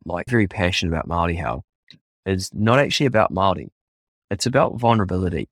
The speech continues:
If you look at the things that make Māori health bad,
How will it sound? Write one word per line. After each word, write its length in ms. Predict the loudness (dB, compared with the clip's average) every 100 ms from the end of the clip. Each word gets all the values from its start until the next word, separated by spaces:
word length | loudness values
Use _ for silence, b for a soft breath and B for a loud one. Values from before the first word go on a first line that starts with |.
| _
If 140 | -4 0
you 80 |
look 200 | 2 0
at 80 | 0
the 120 | -4
things 380 | -2 0 0 0
that 180 | -2 -2
make 240 | -2 -2 -2
Māori 440 | 2 4 2 0
health 300 | -2 -4 -4 _ _
bad, 380 | 0 0 -2 -8